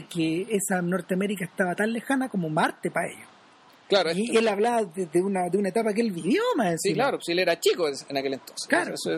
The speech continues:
Speaker 2: eso es lo vio. Entonces, el, el registro, digamos, el, el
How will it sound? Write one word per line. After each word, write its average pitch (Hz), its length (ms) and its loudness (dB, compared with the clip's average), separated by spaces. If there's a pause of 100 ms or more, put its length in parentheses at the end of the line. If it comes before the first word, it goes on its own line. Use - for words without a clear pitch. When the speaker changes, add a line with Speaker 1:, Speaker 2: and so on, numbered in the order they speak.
Speaker 2:
eso 180 200 -4
es 175 40 0
lo 180 120 2
vio. 247 120 0 (720)
Entonces, 233 440 0 (460)
el, 160 720 0 (840)
el 165 120 4
registro, 160 440 0
digamos, 160 280 0
el, 147 140 -4
el 139 120 -4